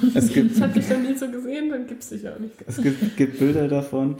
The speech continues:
Speaker 1: Und, äh, der, der Vertrag war auf zwei Jahre befristet. Und, ähm,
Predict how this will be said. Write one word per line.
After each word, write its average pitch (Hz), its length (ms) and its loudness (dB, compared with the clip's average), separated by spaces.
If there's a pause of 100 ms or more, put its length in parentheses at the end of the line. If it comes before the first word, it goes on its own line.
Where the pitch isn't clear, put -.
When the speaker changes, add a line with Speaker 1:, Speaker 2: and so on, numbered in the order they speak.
(720)
Speaker 1:
Und, 117 280 4
äh, 113 420 2 (1120)
der, 101 320 2
der 107 180 -2
Vertrag 113 380 0
war 110 60 4
auf 110 120 0
zwei 110 220 2
Jahre 113 260 2
befristet. 135 640 -2 (1120)
Und, 107 380 4
ähm, 110 520 4